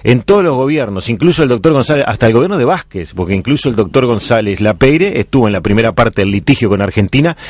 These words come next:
en el, en el que terminó en La Haya. Es decir, que estuvieron en el primer gobierno de Sanguinetti, en el gobierno de Lacalle, en el segundo de Sanguinetti,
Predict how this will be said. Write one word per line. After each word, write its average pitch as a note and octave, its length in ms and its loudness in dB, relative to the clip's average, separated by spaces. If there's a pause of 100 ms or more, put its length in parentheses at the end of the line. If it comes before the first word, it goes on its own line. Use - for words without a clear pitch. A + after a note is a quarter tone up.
(180)
en G2+ 100 2
el, F#2+ 480 0
en F#2 120 0
el E2 80 -4 (120)
que F#2+ 100 0
terminó G2 520 0
en F#2+ 80 -4
La B2 160 0
Haya. G2+ 180 -4
Es G#2+ 60 -2
decir, A#2 220 -6
que B2+ 60 0
estuvieron B2 440 2
en G#2+ 80 -4
el A2+ 100 -4
primer D#3+ 320 0
gobierno E3 240 -2
de C3 60 -4
Sanguinetti, A2+ 500 -4
en G2 80 -4
el F#2+ 80 -6
gobierno C3+ 280 0
de C#3 40 0
Lacalle, G#2 380 -2
en G2+ 60 -4
el F#2 60 -6
segundo D3 380 0
de A#2 60 -2
Sanguinetti, B2+ 520 -2